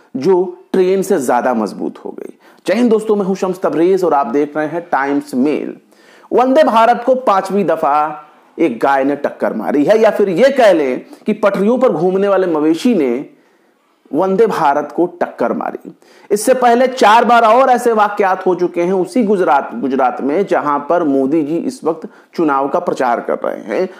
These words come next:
और ये ट्रेन मोदी जी की ही देन है, जिसको आज गाय, भैंस, बैल देखते ही अपना सींग दिखाने लगते हैं। और जिसके बाद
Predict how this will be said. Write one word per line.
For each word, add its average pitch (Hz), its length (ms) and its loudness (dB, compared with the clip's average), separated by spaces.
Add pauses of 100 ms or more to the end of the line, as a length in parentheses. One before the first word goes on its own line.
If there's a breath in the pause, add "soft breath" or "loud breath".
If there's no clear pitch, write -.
(160 loud breath)
और 214 160 2
ये 220 160 2
ट्रेन 226 540 0 (260 loud breath)
मोदी 214 360 2
जी 226 140 2
की 226 140 0
ही 254 120 4
देन 220 280 2
है, 202 160 0
जिसको 175 600 0 (180 loud breath)
आज 160 420 2 (140)
गाय, 139 380 4
भैंस, 127 420 -4
बैल 117 480 0 (300 loud breath)
देखते 156 400 -2
ही 180 120 2
अपना 156 240 -2
सींग 139 340 -2
दिखाने 110 380 -4
लगते 107 300 -4
हैं। 160 100 -2
और 165 60 -2
जिसके 131 300 -4
बाद 147 520 0